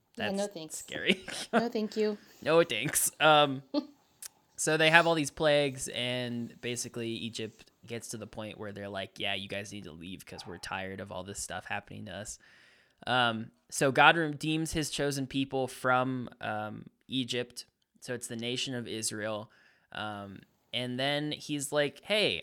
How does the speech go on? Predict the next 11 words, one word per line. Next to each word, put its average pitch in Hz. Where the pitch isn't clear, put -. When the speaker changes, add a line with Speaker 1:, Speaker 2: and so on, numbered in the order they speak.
Speaker 2:
I'm 135
gonna 175
lead 180
you 147
guys 123
to 165
the 180
promised 202
land. 104
And 151
it's 160